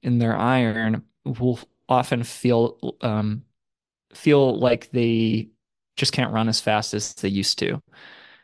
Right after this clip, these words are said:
and feel like they're struggling to, to breathe and get oxygen into their muscles. So running is actually an activity that just the, the,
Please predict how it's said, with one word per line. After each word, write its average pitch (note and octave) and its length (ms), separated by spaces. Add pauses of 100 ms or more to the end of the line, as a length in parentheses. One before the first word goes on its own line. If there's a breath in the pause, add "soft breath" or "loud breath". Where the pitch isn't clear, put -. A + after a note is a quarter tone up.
and - 260
feel B2+ 160
like A#2 160
they're A#2 100
struggling A2+ 760 (920)
to, - 220
to - 480 (360)
breathe D#3 380
and C3 80
get A#2+ 120
oxygen A#2+ 440
into A2 200
their A2+ 100
muscles. G#2+ 300
So - 280 (1500 loud breath)
running D#3+ 320
is E3 120
actually C3+ 300
an B2+ 80
activity B2+ 600
that A2+ 520 (480)
just - 260
the, - 140 (120)
the, - 100